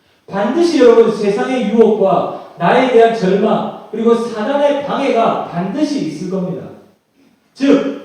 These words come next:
넘어야 할 산이 있다라는 말씀을 드리는 거예요. 그러니까 내 한계가 있고 게으름 때문에 안 되는 게 있고 자신 없어하는 이 마음과 친구들과 가족과 그리고 여러분들이 좋아하는 그 여자친구,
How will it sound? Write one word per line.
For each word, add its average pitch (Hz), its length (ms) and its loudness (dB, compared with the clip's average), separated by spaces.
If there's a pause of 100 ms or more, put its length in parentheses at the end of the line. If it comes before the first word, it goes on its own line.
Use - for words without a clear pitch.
(240)
넘어야 285 560 6
할 269 180 4
산이 311 760 -4
있다라는 226 420 -2
말씀을 170 460 -6
드리는 175 360 -4
거예요. 113 180 -14 (1200)
그러니까 214 760 -2
내 214 260 4
한계가 208 480 0
있고 143 520 -6
게으름 190 480 4
때문에 214 200 2
안 165 200 -2
되는 175 220 -4
게 156 80 -4
있고 - 380 -10 (200)
자신 220 340 -2
없어하는 220 600 0
이 233 100 -6
마음과 165 720 -4 (260)
친구들과 233 1000 2
가족과 233 880 -4
그리고 214 540 2
여러분들이 226 560 0
좋아하는 190 480 0
그 180 180 4
여자친구, 185 600 -2